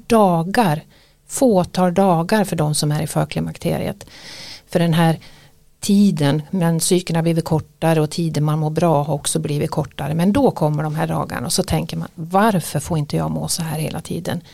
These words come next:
Det är något fel på mig." Nej, det är inget fel på dig alls.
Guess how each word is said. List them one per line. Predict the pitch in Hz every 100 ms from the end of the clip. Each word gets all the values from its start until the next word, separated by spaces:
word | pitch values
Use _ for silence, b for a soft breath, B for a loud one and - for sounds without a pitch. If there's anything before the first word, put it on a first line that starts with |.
| b
Det | 147
är |
något | 185 202
fel | - 233 185
på | -
mig." | 160 185 190 B B B B B
Nej, | 240 B B _ _
det | 151
är |
inget | 165 147
fel | - 156 156
på | 151 156
dig | 147 165
alls. | 160 160 180 - -